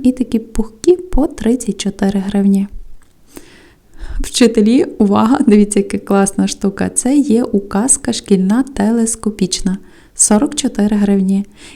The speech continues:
Є в різних кольорах ручки.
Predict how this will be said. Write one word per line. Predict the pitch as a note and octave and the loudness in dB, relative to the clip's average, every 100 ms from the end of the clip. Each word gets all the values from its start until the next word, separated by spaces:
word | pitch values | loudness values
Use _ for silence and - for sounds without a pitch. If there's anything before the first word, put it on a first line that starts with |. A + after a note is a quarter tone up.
| - | -6
Є | F#3+ B3+ C#4+ | 0 2 2
в | C#4+ A#3+ G#3+ | 2 4 4
різних | F#3+ A3+ B3 A#3 - | 2 2 0 0 -2
кольорах | G3+ F#3 F3+ F#3+ A3+ - - - - | 0 0 0 0 -2 -6 -14 -12 -2
ручки. | G3+ F3+ F3 - C4 D4 | 0 0 -2 -2 -2 -2